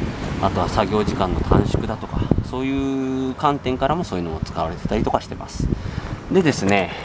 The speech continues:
えー、まあ、プラモに直接関わってくるようなところで言うと、これ、この黒いの。今ちょっと、あの、フェンダー外してるんでブ-、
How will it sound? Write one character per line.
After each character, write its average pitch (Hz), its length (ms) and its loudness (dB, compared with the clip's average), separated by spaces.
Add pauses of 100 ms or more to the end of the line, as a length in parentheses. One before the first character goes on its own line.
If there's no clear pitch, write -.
え 101 540 2 (1120)
ー、 - 40 -4
ま 160 80 4
あ、 - 20 0
プ 165 140 2
ラ 175 100 6
モ 165 120 2
に 123 160 2
直 120 120 -4
接 139 240 -4
関 123 200 -6
わ 135 180 8
っ - 20 -12
て - 100 -6
く 123 120 -2
る 113 60 0
よ 110 80 4
う - 20 4
な 98 100 2
と - 80 -2
こ 92 140 0
ろ 101 80 2
で 92 100 2
言 - 100 0
う - 60 0
と、 95 420 2 (1080)
こ 95 60 0
れ、 101 80 2 (340)
こ - 80 2
の 104 80 6
黒 110 240 6
い 90 40 4
の。 82 120 -6 (520)
今 101 180 4
ち 104 60 2
ょ - 20 2
っ 85 40 -2
と、 92 120 0 (120)
あ 98 120 4
の、 85 200 0
フ 98 60 -2
ェ 104 60 2
ン - 20 0
ダ 101 100 6
ー - 20 4
外 101 100 0
し - 40 -8
て 104 60 0
る 87 60 0
ん - 40 -2
で 82 40 -6
ブ-、 85 160 -8